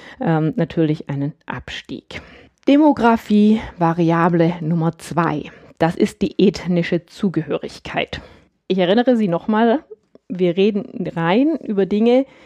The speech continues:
die wissenschaftlich messbar sind. Hier gibt es keine Bewertung.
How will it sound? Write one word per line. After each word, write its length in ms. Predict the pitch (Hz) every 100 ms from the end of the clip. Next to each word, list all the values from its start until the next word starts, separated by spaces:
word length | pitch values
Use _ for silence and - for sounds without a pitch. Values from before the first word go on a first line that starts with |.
| _ _ _
die 140 | 190 175
wissenschaftlich 720 | 220 190 190 170 - 180 - _ _
messbar 420 | 190 175 - 117 131
sind. 360 | - - -
Hier 180 | - 185
gibt 260 | 175 185 -
es 120 | -
keine 260 | 180 156 160
Bewertung. 560 | 156 139 104 - 262